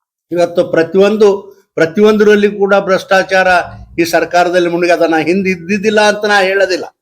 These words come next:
ಆದ್ರೂ ಕೂಡ ಈ ಸರ್ಕಾರವು ಕೂಡ ಒಂದ್ ನೀವು ಹೇಳಿದ್ರಿ ಯಾಕಪ್ಪ ಹಿಂದ್ ಬಿ ಜೆ ಪಿ ಅವ್ರು ಮಾಡಿದ್ರು, ಅವ್ರು ಮಾಡಿದ, ಹೌದಪ್ಪ ಅವ್ರು ಮಾಡಿದ್ರು, ಮತ್ ನೀವೇನ್ ಮಾಡ್ಲಕತ್ತೀರಿ ಇವತ್ತು?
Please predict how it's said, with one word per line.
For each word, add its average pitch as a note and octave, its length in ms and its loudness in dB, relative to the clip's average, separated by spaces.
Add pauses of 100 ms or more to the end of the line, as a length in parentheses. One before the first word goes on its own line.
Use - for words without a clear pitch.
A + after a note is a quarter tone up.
(400)
ಆದ್ರೂ F#3 300 2
ಕೂಡ G#3+ 200 0
ಈ G#3+ 220 2
ಸರ್ಕಾರವು A3 580 2
ಕೂಡ G#3+ 120 -4
ಒಂದ್ A3+ 180 2
ನೀವು A#3+ 160 0
ಹೇಳಿದ್ರಿ B3 380 2
ಯಾಕಪ್ಪ A3+ 280 -2 (500)
ಹಿಂದ್ A3 140 2
ಬಿ G3+ 200 0
ಜೆ A3 180 2
ಪಿ A3 120 0
ಅವ್ರು A3+ 160 4
ಮಾಡಿದ್ರು, G#3+ 400 -2
ಅವ್ರು G#3+ 280 0
ಮಾಡಿದ, G#3 260 -4 (400)
ಹೌದಪ್ಪ G#3 320 4
ಅವ್ರು G#3+ 180 4
ಮಾಡಿದ್ರು, A3 460 2
ಮತ್ G#3+ 140 -2
ನೀವೇನ್ B3+ 400 2
ಮಾಡ್ಲಕತ್ತೀರಿ A#3 580 0
ಇವತ್ತು? - 380 -6